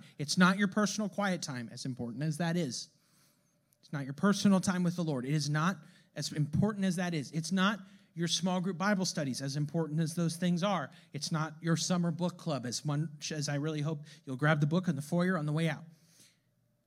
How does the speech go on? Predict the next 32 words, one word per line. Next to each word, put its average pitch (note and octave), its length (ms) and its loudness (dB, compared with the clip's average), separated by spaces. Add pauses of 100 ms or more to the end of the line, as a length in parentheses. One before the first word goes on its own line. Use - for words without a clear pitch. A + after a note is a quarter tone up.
(320)
It's E3+ 220 -2
not G#3+ 340 6 (260)
the F#3+ 120 2
things G#3+ 440 2
we F#3 120 0
normally G#3+ 420 2
associate F3 580 -2
with F3 180 -8
what F#3 120 -2
we F3+ 100 -2
call D#3+ 460 -4 (340)
discipleship, F3 840 0
as D#3+ 180 -2
important A3+ 640 2
as F#3 240 0
all F#3 240 4
of E3 140 0
those E3+ 260 0
things D#3 560 0 (380)
are. C3 360 -2 (380)
God G3+ 340 4
has A#3 180 4
designed E3+ 600 2
us E3 140 -2
to G3 120 0
be D#3 160 0
formed G3+ 560 4
and G#3 160 4
shaped D#3 480 -4
in D3+ 100 0
the C#3+ 80 0
context E3 920 -10